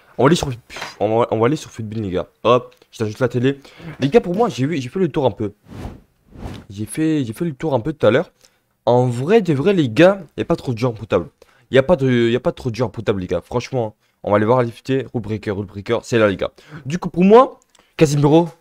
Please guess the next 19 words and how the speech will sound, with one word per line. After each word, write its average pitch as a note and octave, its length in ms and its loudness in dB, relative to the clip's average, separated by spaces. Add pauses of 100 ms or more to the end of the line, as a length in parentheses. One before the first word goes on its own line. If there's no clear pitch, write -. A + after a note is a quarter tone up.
jamais. G#2+ 340 0 (180)
Haaland, D3 280 8 (480)
ouais G#2 200 2
pourquoi A#2 220 -6
pas. F#2 300 0
Pro-, D#3+ 180 -6
Suarez, D3+ 420 4
pourquoi - 220 -4
pas. F#2+ 180 4
Arnold, B2+ 460 0
non. G#2 160 -2 (220)
Verratti, C3+ 400 4
il A#2+ 80 -2
y A2 80 2
est G#2+ 40 4
pas. A#2 300 0 (300)
Foden, C3 400 4 (180)
ok, G2 240 -8 (400)
ouais. F#2+ 480 0